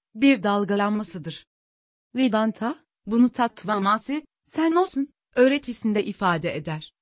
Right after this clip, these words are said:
Atman, bireysel benlik, evrensel gerçeklik olan Brahman'dan başka bir şey değildir. Benlik, ilahi alandan ayrı değil,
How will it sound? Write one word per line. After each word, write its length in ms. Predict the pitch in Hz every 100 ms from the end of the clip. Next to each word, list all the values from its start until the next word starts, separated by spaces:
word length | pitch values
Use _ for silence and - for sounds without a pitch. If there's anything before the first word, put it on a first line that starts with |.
| _
Atman, 640 | 214 - 190 160 175 277 _ _ 262
bireysel 640 | 214 196 180 247 226 190
benlik, 540 | 202 196 208 254 _ _ -
evrensel 640 | 233 233 254 247 349 370 302
gerçeklik 640 | 254 233 226 - 254 -
olan 320 | 196 180 185
Brahman'dan 680 | 196 185 180 208 214 226 226
başka 360 | 202 196 - 185
bir 100 | 202
şey 320 | - 302 311
değildir. 480 | 254 190 147 165 _ _ _ _ -
Benlik, 640 | 185 202 190 208 254 _ _ _
ilahi 520 | 254 254 269 175 247
alandan 680 | - 180 170 165 170 160 196
ayrı 340 | 190 202 208 214
değil, 320 | 196 156